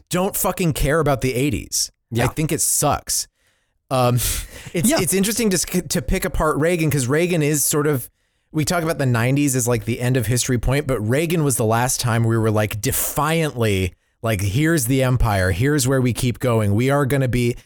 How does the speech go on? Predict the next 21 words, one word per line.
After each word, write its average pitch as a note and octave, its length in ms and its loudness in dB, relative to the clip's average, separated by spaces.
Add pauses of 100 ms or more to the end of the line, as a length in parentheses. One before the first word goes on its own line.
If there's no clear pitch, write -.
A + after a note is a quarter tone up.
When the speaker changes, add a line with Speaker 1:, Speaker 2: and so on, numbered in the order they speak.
Speaker 1:
he D3 140 0
was D3+ 180 0
the F3+ 80 0
first F3+ 320 -2
one F3 160 2
to D3 80 2
say, G3 260 2
"Make B2 220 0
America A#2 400 0
great A#2 260 0
again." E2+ 360 -4 (240)
That A#2+ 100 2
Speaker 2:
Right. C#3 80 2
Speaker 1:
was C#3+ 160 0
his D3+ 320 0
tagline. G#2 600 -2 (200)
Speaker 2:
Yeah. C3 280 -2
Speaker 1:
And D#3 200 0
so D3 380 2
we D3+ 360 2
are C#3 280 0